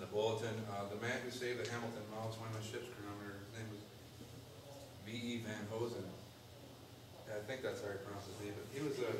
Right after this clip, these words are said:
a jeweler, and, uh, this is in Memphis. And basically,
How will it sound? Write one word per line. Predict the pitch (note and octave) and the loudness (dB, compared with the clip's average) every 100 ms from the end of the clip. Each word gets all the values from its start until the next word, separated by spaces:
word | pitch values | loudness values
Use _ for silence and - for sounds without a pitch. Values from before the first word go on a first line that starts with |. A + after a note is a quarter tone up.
| G#2 | 2
a | G2 | -2
jeweler, | A2+ C#3 C#3 A2 G#2+ G#2 - - - - - - - - A2 | 2 8 8 10 6 4 0 -10 -12 -12 -12 -12 -12 -4 0
and, | G#2+ G#2 | 2 2
uh, | G#2 G2 F#2+ G2 F#2+ - | 0 2 -2 -4 -10 -10
this | G#2 - A2 | -8 -8 -6
is | G#2 | -4
in | |
Memphis. | A2 A#2 - G#2 - - - - - - - - - | -2 -2 -2 -4 -4 -10 -12 -14 -14 -14 -12 -12 -6
And | G#2+ G#2+ A2 | -4 -2 -2
basically, | B2 B2 A#2+ A2+ G#2+ G#2+ | -2 -2 0 2 2 0